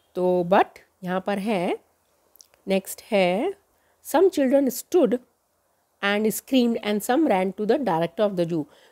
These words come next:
तो जब कुछ बच्चों ने एक शू वहाँ पर उसके केज में देखा तो कुछ बच्चे डर गए, चिल्लाने लगे और कुछ जू का जो डायरेक्टर था उसके पास भागे। But the lion had,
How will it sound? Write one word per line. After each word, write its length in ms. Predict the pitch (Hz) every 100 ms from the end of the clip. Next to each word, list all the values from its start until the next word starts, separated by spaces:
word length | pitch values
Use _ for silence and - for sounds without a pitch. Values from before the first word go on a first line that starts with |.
| _
तो 80 | 208
जब 360 | 170 403 -
कुछ 180 | _ 220
बच्चों 380 | 180 185 - 254
ने 100 | 226
एक 320 | 233 208 202
शू 380 | - - 285 381
वहाँ 240 | 302 185 185
पर 160 | 190
उसके 200 | 185 -
केज 260 | 196 202 185
में 140 | 185
देखा 340 | 165 156 208 330 - _ _
तो 60 | 214
कुछ 220 | 247 220
बच्चे 240 | 208 -
डर 260 | 190 175 185
गए, 240 | 208 233
चिल्लाने 500 | 294 - 170 160 190
लगे 240 | 226 220 262
और 260 | - 190
कुछ 320 | 202 392 - - _
जू 240 | 220 180 392
का 160 | 349
जो 160 | 233 175
डायरेक्टर 440 | 165 151 156 170 180
था 100 | 294
उसके 200 | 202 180
पास 300 | 175 294 -
भागे। 360 | 160 160 151 196 _ _ _ -
But 220 | 175 403 415
the 180 | 240 190
lion 380 | 185 208 339 359 190
had, 220 | 180